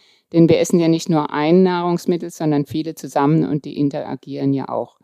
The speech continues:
Deswegen müssen wir die gesamte Ernährung und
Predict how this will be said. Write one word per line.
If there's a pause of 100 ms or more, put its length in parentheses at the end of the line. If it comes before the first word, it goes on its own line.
(260)
Deswegen
müssen
wir
die
gesamte
Ernährung (140)
und